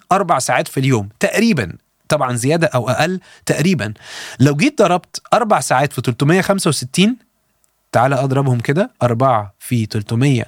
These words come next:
خمسة وستين، يعني ألف ربعمية وستين ساعة في السنة. لو قلت متوسط إن أنت هتعيش خمسين سنة،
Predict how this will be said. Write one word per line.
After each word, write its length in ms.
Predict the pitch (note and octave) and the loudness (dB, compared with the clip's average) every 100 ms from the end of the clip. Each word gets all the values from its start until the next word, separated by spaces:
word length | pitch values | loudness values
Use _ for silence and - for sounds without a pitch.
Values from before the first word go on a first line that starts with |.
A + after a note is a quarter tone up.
| - | -4
خمسة 320 | B2+ C3 A#2 | -2 0 -2
وستين، 480 | - G#2+ - F3+ A3+ _ _ _ _ _ _ _ _ - - | -4 -6 0 0 0 _ _ _ _ _ _ _ _ -18 0
يعني 360 | C#3 C#3 C#3 D3 | 2 2 -2 0
ألف 280 | C4 C#4+ - | 0 0 0
ربعمية 720 | D#3 B2+ C3 E3 G3 F#3+ G3 - | 0 2 2 2 2 0 -2 0
وستين 640 | C#3+ - C3 - G3 G#3+ G#3+ _ - | 0 0 -6 0 2 2 -2 _ -10
ساعة 500 | - F3+ D#3 G2+ F#2+ _ _ _ _ | -2 0 0 -2 -10 _ _ _ _
في 120 | - C3 | -4 -2
السنة. 420 | - C#3 A2 G2 _ _ _ - - | 0 0 -2 -6 _ _ _ -20 -2
لو 180 | C3 D3+ | 2 4
قلت 340 | D3+ C4+ D4+ F#3+ | 2 0 0 -2
متوسط 580 | F3 E3 A3 - F#3+ | 0 2 2 0 -2
إن 120 | E3 F3+ | 0 0
أنت 160 | G#3+ | 0
هتعيش 460 | E3+ D3 D3+ G#3+ - | -2 0 0 0 -2
خمسين 540 | - D#3 C#3+ C3 G#3 A3+ | -4 0 0 2 2 4
سنة، 300 | A3 G#3 | 2 0